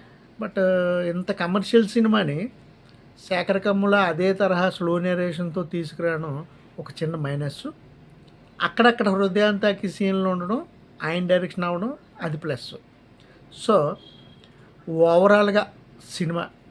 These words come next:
above average ఉంది. ఆ, సినిమా కూడా, సినిమాలు ప్రజెంట్ అయితే ఏం లేవు, నెక్స్ట్ వీక్ కన్నప్ప వరకు ఏం లేవు కాబట్టి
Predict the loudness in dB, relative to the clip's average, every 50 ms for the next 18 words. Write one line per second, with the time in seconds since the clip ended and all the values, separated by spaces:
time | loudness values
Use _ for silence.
0 | -20 -20 -20 -20 -20 -20 -20 -8 -2 0 2 4 4 4 4 4 4 2 2 0
1 | 0 -2 -6 -12 -14 -18 -20 -20 -20 -20 _ _ -20 -20 -20 -20 -20 -20 _ _
2 | -20 -12 -8 -6 -4 -4 -4 -6 -6 -10 -16 -20 -20 -20 -20 _ _ -20 -20 -20
3 | -20 -20 -20 -16 -10 -8 -6 -4 -4 -4 -4 -4 -4 -4 -4 -4 -6 -6 -6 -8
4 | -8 -10 -10 -12 -14 -16 -16 -16 -12 -8 -6 -4 -2 -2 -2 0 0 -2 0 0
5 | -2 -4 -4 -6 -6 -8 -8 -10 -12 -14 -16 -18 -18 -18 -18 -18 -18 -18 -18 -18
6 | -14 -10 -6 -4 -4 -4 -4 -4 -4 -4 -4 -4 -2 -4 -2 -2 -2 -4 -2 -2
7 | -2 0 2 4 4 2 2 -2 -4 -6 -6 -8 -8 -6 -6 -6 -6 -6 -6 -6
8 | -4 -6 -6 -8 -4 -2 0 0 0 -2 -4 -4 -2 0 0 0 -2 -4 -4 -4
9 | -4 -4 -4 -6 -6 -8 -6 -4 -4 -4 -4